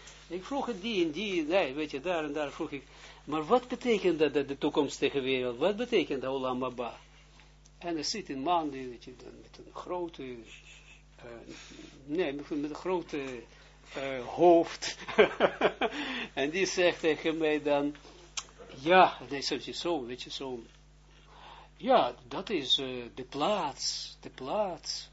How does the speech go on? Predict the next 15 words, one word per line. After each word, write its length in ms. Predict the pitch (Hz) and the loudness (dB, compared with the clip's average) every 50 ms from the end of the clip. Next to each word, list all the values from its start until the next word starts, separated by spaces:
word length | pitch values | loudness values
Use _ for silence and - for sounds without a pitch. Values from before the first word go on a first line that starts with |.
| - - - - - | -20 -20 -20 -18 -14
eh, 80 | 143 190 180 | -12 -12 -12
de 100 | 127 131 | -12 -14
plaats. 480 | - - 151 185 180 143 123 - - - | -12 -8 -6 -6 -6 -6 -10 -12 -14 -12
Ik 100 | 123 127 | -12 -12
zeg, 120 | 139 123 120 | -12 -8 -4
welke 300 | 180 233 226 185 135 123 | -2 0 0 0 -2 -6
plaats? 580 | - 135 123 113 110 - - - - - - - - - - 233 - - - 196 - - - - - - - - - - - | -10 -10 -10 -10 -10 -14 -14 -10 -10 -10 -10 -12 -18 -20 -20 -20 -20 -20 -20 -20 -20 -20 -20 -20 -20 -20 -20 -20 -20 -18 -8
Dus 300 | - 185 180 175 - - - - - - | -4 -4 -2 -2 -4 -8 -12 -16 -20 -20
nu, 340 | - 151 185 254 277 302 262 165 147 | -14 -8 -4 -2 0 0 -2 -2 -4
na 560 | 143 147 156 180 226 254 254 240 220 190 165 | -2 2 6 8 8 10 10 10 10 8 8
het 240 | 151 143 - - - - - | 6 2 -4 -8 -18 -12 -6
overlijden 1000 | 156 151 139 - 131 120 123 160 233 254 254 240 202 214 214 208 202 185 156 - - - - - - - - | -4 -4 -4 -4 -6 -8 -4 -4 -2 -2 -2 -4 -4 -4 -4 -2 -2 -2 -4 -6 -10 -18 -20 -20 -20 -20 -18
van 260 | - - 185 160 139 123 | -8 -4 -4 -2 -2 -4
de 100 | 135 123 | -6 -6
mens, 560 | 120 160 247 277 269 254 240 233 - - - | -4 -2 -2 -2 -2 -2 -4 -4 -4 -6 -6